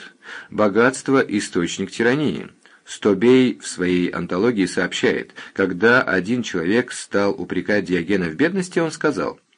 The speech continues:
«Несчастный, я никогда еще не видел, чтобы из-за бедности кто-нибудь стал тираном,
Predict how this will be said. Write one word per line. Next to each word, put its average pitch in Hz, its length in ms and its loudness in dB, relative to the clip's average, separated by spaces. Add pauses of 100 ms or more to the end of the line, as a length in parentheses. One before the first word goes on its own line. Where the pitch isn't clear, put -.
(140)
«Несчастный, - 720 -4 (320)
я 123 200 6
никогда 147 360 2
еще 160 220 0
не 147 120 0
видел, 143 260 4
чтобы 131 340 0
из-за 113 420 2
бедности 123 560 0
кто-нибудь 101 500 -2
стал 104 240 -2
тираном, 120 540 0